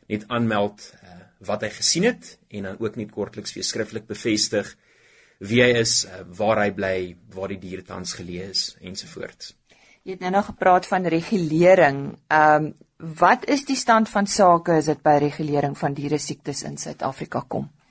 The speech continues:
Speaker 1: Dinge gaan maar betreklik so, so. So die, die wet op dieresiektes is 'n baie ou wet. Ehm, die wet op dieregesondheid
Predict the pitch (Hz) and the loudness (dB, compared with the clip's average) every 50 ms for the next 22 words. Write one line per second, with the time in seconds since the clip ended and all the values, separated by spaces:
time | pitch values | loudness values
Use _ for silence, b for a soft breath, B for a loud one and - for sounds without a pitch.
0 | b b b b b b b b b b b b b b b b _ _ _ _ | b b b b b b b b b b b b b b b b _ _ _ _
1 | _ _ _ _ _ - 139 156 190 - - 214 214 208 180 185 175 202 196 185 | _ _ _ _ _ 0 2 2 4 2 2 0 0 0 -2 -2 0 2 0 0
2 | 190 208 190 - - - 190 190 175 - - 131 131 165 - 254 - _ _ - | 2 -2 -2 0 0 0 2 4 2 2 2 2 0 0 0 -2 -12 _ _ -6
3 | - - - 131 131 123 117 120 120 120 120 120 123 - - b b b b b | -6 -4 0 0 0 2 2 2 2 2 2 0 -2 -10 -20 b b b b b
4 | b 113 107 123 127 123 107 127 131 165 147 120 135 139 143 135 - - - - | b -4 0 0 2 4 2 2 2 2 -2 0 0 0 2 2 0 0 -2 -4
5 | 143 - - 117 - 120 90 92 92 110 131 143 151 151 139 _ _ _ _ _ | -6 -6 -4 -4 -4 -4 -4 -2 -2 0 0 0 0 -2 -6 _ _ _ _ _
6 | _ _ - 147 151 143 127 117 101 104 123 170 175 - - - - _ _ _ | _ _ 2 4 6 6 6 4 4 2 0 0 -2 -8 -20 -20 -20 _ _ _
7 | 92 92 87 - - 104 107 117 110 127 123 147 120 107 117 127 143 156 151 147 | -20 -20 -20 -20 -18 -10 -8 -4 -4 -2 -2 -2 -2 0 0 2 2 2 2 2
8 | - - 135 123 117 113 127 139 170 185 - - | -2 0 0 0 -2 0 0 0 -2 -2 -4 -12